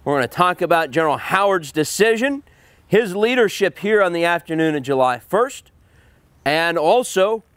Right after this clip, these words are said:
what the Confederate Army thinks of this position. Let's start out with what this place looked like. So I got a picture of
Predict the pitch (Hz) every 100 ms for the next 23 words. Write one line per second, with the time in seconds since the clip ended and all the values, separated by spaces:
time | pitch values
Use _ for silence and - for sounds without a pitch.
0 | _ - 226 226 214 220 247 269 240 190
1 | 185 156 123 104 170 143 - - - _
2 | _ - 139 127 135 - 131 123 110 -
3 | - _ _ _ - 196 247 - 240 202
4 | 214 202 190 202 208 214 208 - 220 226
5 | - - 302 - 233 208 135 - - -
6 | - - - - - - - - - -
7 | - - - - - - - 180 190 175
8 | 226 262 - 247 214 202 196 190 156